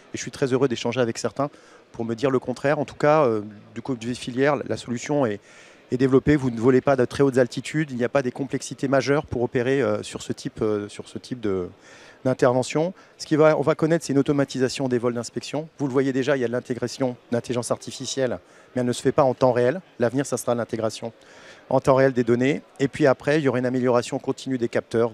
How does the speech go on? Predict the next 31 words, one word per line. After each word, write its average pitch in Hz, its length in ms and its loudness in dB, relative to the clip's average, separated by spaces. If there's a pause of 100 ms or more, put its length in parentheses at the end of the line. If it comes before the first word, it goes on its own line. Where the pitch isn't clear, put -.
(120)
des 104 80 -12
capteurs - 320 -4
plus - 160 -8
petits, 135 480 -4 (360)
euh, 117 80 0
ou 117 120 0
de 113 40 -2
la 120 60 4
fusion 123 380 -4
de, 113 140 0
de 110 120 -2
données. 113 300 0
Donc 113 220 -6
cette - 200 -6
optimisation, 139 640 -2
elle 131 80 2
améliorera, 123 720 0 (420)
euh, 110 220 0
les 127 140 0
performances 139 520 0
énergétiques, 123 640 -2
euh, 104 220 0
de, 110 240 -2
de, 117 160 -4
de 113 80 -6
ces, 107 240 -6
de 101 100 -10
ces 104 160 -10
parcs - 260 -2
et 107 40 -4
champs. - 220 -8